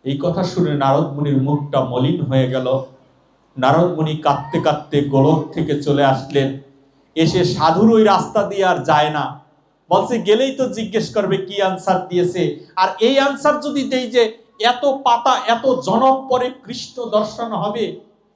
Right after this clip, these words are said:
আমরা তো গান শুনি, 'কোন দেশেতে থাকো তুমি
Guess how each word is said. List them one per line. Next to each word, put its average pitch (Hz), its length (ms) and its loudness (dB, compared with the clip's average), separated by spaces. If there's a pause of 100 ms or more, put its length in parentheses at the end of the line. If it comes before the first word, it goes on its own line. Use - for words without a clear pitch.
(140)
আমরা 226 320 -2
তো 233 160 0
গান 214 300 0
শুনি, 226 500 -8 (880)
'কোন 185 260 -2
দেশেতে 202 600 -2
থাকো 214 260 0
তুমি 175 400 -4